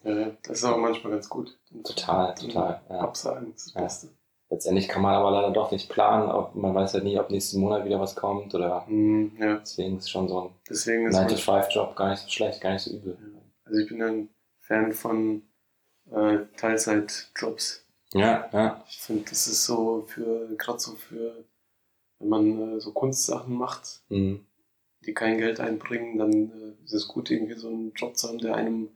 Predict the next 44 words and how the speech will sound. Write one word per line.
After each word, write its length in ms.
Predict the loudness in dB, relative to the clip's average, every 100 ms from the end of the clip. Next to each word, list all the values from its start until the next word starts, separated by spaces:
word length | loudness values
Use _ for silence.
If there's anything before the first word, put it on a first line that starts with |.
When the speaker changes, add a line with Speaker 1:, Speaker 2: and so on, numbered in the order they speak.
| _ _ 0
Speaker 1:
den 100 | 2
Rücken 420 | 2 2 0 -2
frei 300 | -4 -2 0
hält. 440 | 2 2 2 -6 _
Speaker 2:
Mhm. 340 | -4 -2 0 -4 _ _ _
Speaker 1:
Und 160 | -10 -6
das 180 | -4
ist 180 | 0 0
halt, 420 | 0 -2 -2 -10 -8
äh, 320 | -4 -4 -6 -6
Speaker 2:
Teilzeitjobs 520 | -2 2 4 4 2
in 100 | 2
der 160 | 2 2
Grafikdesign-Szene 1160 | 2 2 2 -2 -2 0 0 0 2 4 4 2
auch 240 | 0 2
oder 180 | 4 6
eher 220 | 6 6
so 200 | 6 6 6
Speaker 1:
Ich 140 | 4
glaub, 160 | 0 0
das 80 |
ist 200 | 2 2
egal 260 | 2 0 2
Speaker 2:
in 60 | 4
der 80 | 6 6
Speaker 1:
eigentlich, 140 | 6 6
Speaker 2:
Videothek 420 | 6 8 6 6
Speaker 1:
weil, 100 | 4
weil 100 | 6 4
Speaker 2:
arbeiten, 120 | 2 -8
oder? 320 | -8 -8 -6
Speaker 1:
letzten 360 | -2 2 4 4
Endes, 340 | 6 6 4
wenn 140 | 4 4
du 200 | 4 4
einen 160 | 4
Job 340 | 4 0 0 -12 -2
machst, 400 | 2 2 0 0
der 440 | 0 2 0 0 -2 -4
dir 120 | -2
weniger 340 | 2 2 2
Spaß 380 | 0 -2 -2 0
macht, 260 | 0 0 -4
als, 580 | -2 -2 -4 -12 -16